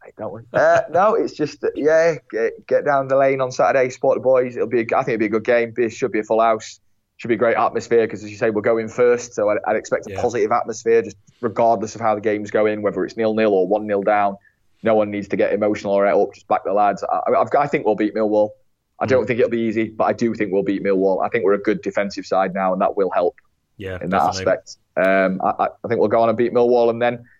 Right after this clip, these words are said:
Speaker 1: yeah, I, I, I, I'm with you. I, I, you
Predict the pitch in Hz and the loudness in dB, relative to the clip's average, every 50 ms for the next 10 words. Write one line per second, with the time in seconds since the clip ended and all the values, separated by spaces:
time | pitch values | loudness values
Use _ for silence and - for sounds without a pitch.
0 | _ _ _ _ _ _ _ _ - - 165 180 - - 98 - - _ _ _ | _ _ _ _ _ _ _ _ -2 0 2 2 2 2 0 -2 -6 _ _ _
1 | _ _ _ - 120 - - 127 143 151 147 - 135 147 151 160 147 135 151 170 | _ _ _ -4 -2 0 0 2 2 2 2 2 2 0 0 -2 -2 0 0 0
2 | 196 170 - - 123 131 - 135 139 151 | 0 0 0 0 0 2 2 2 0 -2